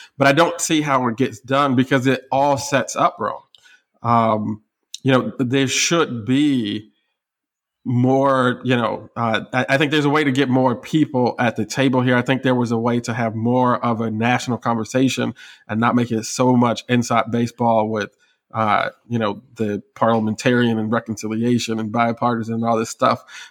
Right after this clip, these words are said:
Um, I just think the whole thing set up wrong. And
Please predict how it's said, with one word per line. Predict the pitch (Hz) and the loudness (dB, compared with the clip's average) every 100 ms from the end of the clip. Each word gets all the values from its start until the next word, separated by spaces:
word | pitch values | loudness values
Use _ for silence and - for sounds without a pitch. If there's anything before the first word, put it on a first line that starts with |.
| - | -2
Um, | 117 113 117 - | 2 2 0 -2
I | 151 | 2
just | 156 156 | 2 2
think | 151 | 2
the | 139 120 | 2 0
whole | - 147 147 143 | 2 2 2 2
thing | 143 135 123 107 | 2 4 2 0
set | - - 151 135 | -4 -2 2 2
up | 135 - - | 2 0 -2
wrong. | 104 95 85 113 113 _ _ _ _ | -2 -2 -2 -8 -18 _ _ _ _
And | - 117 117 113 110 | -2 0 2 2 -2